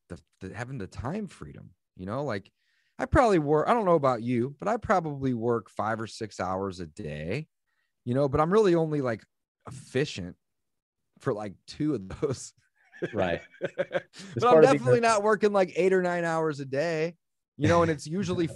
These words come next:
Speaker 2: <laughs>
Speaker 1: four, maybe, maybe five days a week, but it's definitely not seven. You know what I'm saying? So yeah, t-, time, man, time, ha-, time carries so much value.
Speaker 2: So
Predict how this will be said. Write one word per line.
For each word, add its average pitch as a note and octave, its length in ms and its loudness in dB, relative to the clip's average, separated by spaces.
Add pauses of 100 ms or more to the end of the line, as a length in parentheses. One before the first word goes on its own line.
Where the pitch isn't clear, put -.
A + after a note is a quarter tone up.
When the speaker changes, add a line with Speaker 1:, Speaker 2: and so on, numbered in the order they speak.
Speaker 2:
<laughs> - 160 -20
Speaker 1:
four, D#3+ 480 2
maybe, D#3 240 -8
maybe E3+ 260 0
five D#3+ 360 -2
days E3 220 -4
a D#3+ 60 -8
week, E3+ 280 -4
but C3 80 -4
it's A#2 160 -10
definitely C#3+ 480 -4
not B2+ 300 -8
seven. A#2+ 520 -6 (140)
You C#3+ 140 -2
know D3+ 100 0
what D3 80 0
I'm C3+ 80 -4
saying? C#3 400 -8
So B2+ 440 -4 (600)
yeah, D#3 200 -2
t-, - 180 -12 (120)
time, F3+ 520 -6
man, C3 300 -8
time, D#3 280 -8
ha-, D#3+ 180 -6
time E3 320 -2
carries C#3+ 380 -4
so C3 100 -8
much A#2+ 260 -8
value. E2+ 380 -8 (800)
Speaker 2:
So A2+ 580 4